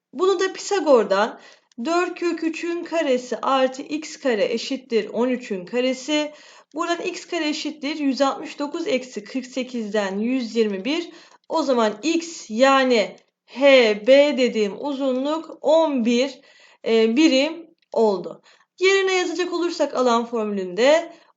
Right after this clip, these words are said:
on bir çarpı dört kök üç bölü ikiden alanım yirmi iki kök üç birim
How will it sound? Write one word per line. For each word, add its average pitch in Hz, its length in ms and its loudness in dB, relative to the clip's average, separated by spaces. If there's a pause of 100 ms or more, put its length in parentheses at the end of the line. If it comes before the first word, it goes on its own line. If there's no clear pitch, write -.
on 349 360 2
bir 233 260 0
çarpı 240 580 -2
dört 302 360 2
kök 285 440 -4
üç 339 420 -4
bölü 233 300 4
ikiden 220 840 -2 (400)
alanım 302 600 6
yirmi 277 600 0
iki 294 680 -4 (440)
kök 302 460 -2
üç 339 340 -2
birim 240 600 2